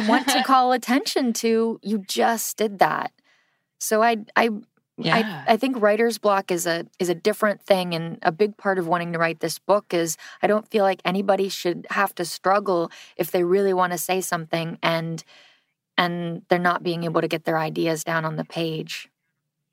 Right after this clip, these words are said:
Speaker 1: There's a solution,
Speaker 2: Yeah.
Speaker 1: you know?
Speaker 2: Y-, yeah, I can see how, I love that they're all, all the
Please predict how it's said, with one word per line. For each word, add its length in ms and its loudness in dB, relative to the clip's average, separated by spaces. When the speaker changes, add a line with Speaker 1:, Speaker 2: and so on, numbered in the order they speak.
Speaker 1:
There's 160 -2
a 160 0
solution, 320 0
Speaker 2:
Yeah. 260 -2
Speaker 1:
you 80 -6
know? 140 -2
Speaker 2:
Y-, 120 -6
yeah, 360 6
I 100 2
can 160 0
see 120 -2
how, 140 0
I 100 6
love 260 4
that 120 0
they're 220 4
all, 380 2
all 140 2
the 200 0